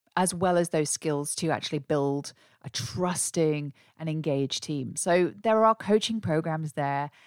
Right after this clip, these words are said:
and coaching support for you if it's something that you're looking for. And in the first instance, the best thing to do is always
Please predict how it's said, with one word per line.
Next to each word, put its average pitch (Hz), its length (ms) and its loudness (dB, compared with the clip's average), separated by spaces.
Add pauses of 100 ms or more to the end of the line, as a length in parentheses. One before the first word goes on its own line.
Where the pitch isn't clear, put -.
(100)
and 151 120 -14
coaching 180 340 -2
support - 640 -2
for 156 220 2
you 143 420 -4
if 160 140 -8
it's - 140 -12
something 160 300 -10
that 143 120 -12
you're 143 100 -8
looking 139 300 -8
for. - 320 -8
And 202 160 0 (220)
in 269 100 4
the 262 80 6 (120)
first 269 280 6
instance, 196 380 -4
the - 80 -10
best 185 240 -2
thing 196 140 -6
to 170 120 -8
do 160 220 -4
is 170 140 -10 (100)
always 185 560 0